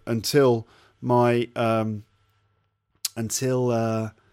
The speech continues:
my girlfriend's parents contacted my parents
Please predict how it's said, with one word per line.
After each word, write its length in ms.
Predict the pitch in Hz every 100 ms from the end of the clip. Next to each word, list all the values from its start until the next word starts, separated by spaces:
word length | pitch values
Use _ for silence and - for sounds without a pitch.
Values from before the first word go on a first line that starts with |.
| _ _ _ -
my 160 | 117
girlfriend's 600 | 110 139 147 139 120 113
parents 880 | - - 135 135 110 87 - - - _ _ _ _ _
contacted 640 | 156 160 - 147 - 127
my 280 | 120 139 156
parents 720 | 151 101 80 92 - - -